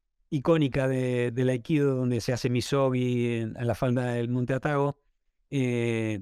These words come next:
porque había, hay, eh, Saito Sensei tenía una casa, digamos, una casa de campo, y bueno, había que cortar leña, había que recoger agua, había que hacer algunas tareas en la casa.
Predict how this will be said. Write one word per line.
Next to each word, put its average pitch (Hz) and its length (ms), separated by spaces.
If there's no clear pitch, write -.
porque 120 220
había, 139 340
hay, 131 240
eh, 123 220
Saito 131 280
Sensei 135 280
tenía 127 200
una 123 160
casa, 117 460
digamos, 120 360
una 120 120
casa 127 240
de 123 140
campo, 139 460
y 127 260
bueno, 120 220
había 117 240
que 110 280
cortar 127 300
leña, 135 500
había 123 200
que 110 160
recoger 117 420
agua, 120 460
había 120 200
que 117 60
hacer 120 160
algunas 123 280
tareas 120 360
en 117 80
la 120 80
casa. 143 300